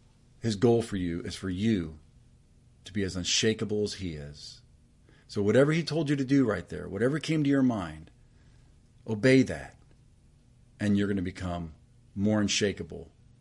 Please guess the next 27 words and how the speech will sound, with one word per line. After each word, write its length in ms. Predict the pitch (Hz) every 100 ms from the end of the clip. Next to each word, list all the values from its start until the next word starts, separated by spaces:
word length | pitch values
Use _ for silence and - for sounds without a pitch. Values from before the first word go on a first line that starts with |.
| _ - - -
than 160 | 92
ever 220 | 87 80 78
before. 500 | 82 - 82 73 - - - - _ - - - - - - -
Now, 100 | 107
if 80 | 104
you've 120 | 127
never 200 | 139 127
given 240 | 117 117 113
your 100 | 107
life 240 | 107 117
to 80 | 110
Jesus, 640 | 87 90 80 92 - -
you're 100 | 107
not 240 | 107 104 -
in 160 | 113
the 60 | 117
kingdom 360 | - 101 90 87
of 140 | 80
God 280 | 87 82 82
yet, 200 | 87 82
you're 80 | 92
not 140 | 90
a 40 |
citizen, 560 | - - 113 104 90 92
you 100 | 101
can 380 | - 110 107 95
be. 220 | 85